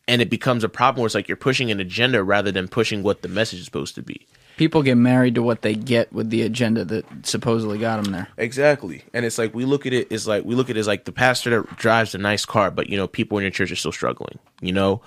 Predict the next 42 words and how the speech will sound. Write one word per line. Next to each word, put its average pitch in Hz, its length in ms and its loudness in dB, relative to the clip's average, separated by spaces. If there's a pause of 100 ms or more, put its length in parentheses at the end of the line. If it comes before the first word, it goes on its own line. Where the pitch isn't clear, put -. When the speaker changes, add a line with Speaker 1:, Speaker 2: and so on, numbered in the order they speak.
(100)
Speaker 2:
What 131 160 6
was 143 120 2
it? 139 120 0
Osteen 131 500 2
left 131 240 2
all 127 80 4
the 127 80 0
people 123 300 0
outside 123 440 4
during 123 200 4
the 123 80 4
hurricane? 127 480 2
Speaker 1:
Exactly. 151 340 4
Speaker 2:
There's, 123 140 2
like, 120 200 4
eighteen 123 360 4
thousand 123 320 2
seats 127 240 0
in 165 100 6
Speaker 1:
Yeah. 143 80 8
Speaker 2:
there? 92 260 2
Yeah. - 180 -6
Speaker 1:
And 127 120 0
it's 139 120 2
like, 143 120 2
that's 135 220 2
my 127 160 2
thing. 123 300 -2
It's 95 140 -4
Speaker 2:
Fuck 139 120 6
Speaker 1:
like, 95 140 2
Speaker 2:
that - 180 -4
guy. 71 240 -8
Speaker 1:
no, - 140 0
Speaker 2:
I'm - 60 4
sorry. 127 120 6
Speaker 1:
honestly. 107 340 0
Speaker 2:
I'm - 80 -10
like, 87 160 -8 (220)
fuck - 240 -6
that - 160 -18
guy. - 80 -18